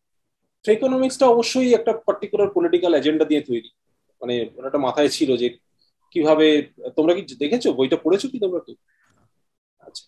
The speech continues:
তো ওই, আহ, আইডিয়াটাই হচ্ছে যে ইকোনমিক্স এর যে সমস্ত থিওরি টিওরি গুলো আমরা পড়ি, সেগুলো যে কত ভুল। Actually তুমি যদি প্র্যাকটিক্যাল লাইফে যাও,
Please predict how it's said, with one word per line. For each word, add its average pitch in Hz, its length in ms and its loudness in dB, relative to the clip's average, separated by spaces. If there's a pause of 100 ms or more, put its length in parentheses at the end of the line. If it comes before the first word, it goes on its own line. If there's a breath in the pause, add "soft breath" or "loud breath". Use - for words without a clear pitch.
(420)
তো 131 300 0 (100)
ওই, 135 380 -4
আহ, 127 340 -2
আইডিয়াটাই 170 500 4
হচ্ছে 180 220 0
যে 175 120 -2
ইকোনমিক্স 165 440 -2
এর - 40 -16
যে 170 100 -4
সমস্ত 165 180 -6
থিওরি 160 340 2
টিওরি 160 260 4
গুলো 156 180 2
আমরা 156 140 0
পড়ি, 226 380 2 (260)
সেগুলো 156 260 -2
যে 170 100 0
কত 156 160 0
ভুল। 135 380 0 (720)
Actually 151 460 -2
তুমি 151 180 -2
যদি 151 200 0
প্র্যাকটিক্যাল 147 480 -4
লাইফে 147 280 2
যাও, 123 360 2